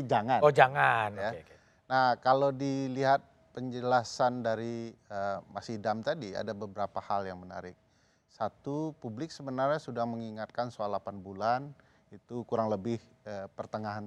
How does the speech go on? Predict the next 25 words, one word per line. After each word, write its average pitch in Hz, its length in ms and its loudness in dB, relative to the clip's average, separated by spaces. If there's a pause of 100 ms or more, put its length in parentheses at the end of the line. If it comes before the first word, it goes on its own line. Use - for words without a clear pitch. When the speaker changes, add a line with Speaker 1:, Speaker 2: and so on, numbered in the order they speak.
Speaker 1:
tahun 104 400 -6
kemarin, 104 480 -2
Speaker 2:
Hmm. 139 200 -10 (280)
Speaker 1:
soal 107 240 -4
pendaftaran 104 560 -4
calon 98 320 -8
presiden, 117 640 0 (560)
eh, 98 460 -2 (100)
tapi 139 320 -4
kemudian 123 480 0
dipilih 135 560 -2
untuk 123 400 -4
mundur 131 400 2
ke - 80 -10
Oktober. 98 480 -4 (240)
Speaker 2:
Hmm. 139 240 -2 (400)
Speaker 1:
Setelah 135 320 6
sampai 131 480 6
sembilan 131 320 0
belas 131 160 0
Oktober, 139 400 2
dimajukan 147 640 2
lagi 165 240 -2
sepuluh 127 320 -6
Oktober. 101 320 -10